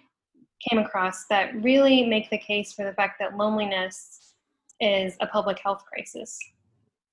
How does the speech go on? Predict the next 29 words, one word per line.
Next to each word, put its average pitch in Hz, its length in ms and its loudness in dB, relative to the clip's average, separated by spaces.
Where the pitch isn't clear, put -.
And 226 140 4
that's, 220 240 -2
you 247 140 2
know, 202 100 4
it's 208 140 0
not 214 240 4
coincidental 233 600 6
that 196 280 4
a 214 60 2
major 202 560 0
health 208 240 0
insurance 190 500 -2
company 196 640 -4
found 196 280 4
it 185 200 0
within 208 260 0
their 185 140 2
benefit 185 460 -2
to 196 80 -12
do 185 200 -4
this 180 160 -8
study 185 540 -4
called 190 160 -6
the, 185 140 -2
um, 180 300 -12
U 214 200 4
S 185 220 0
Loneliness 190 580 -2
Index. 202 600 -6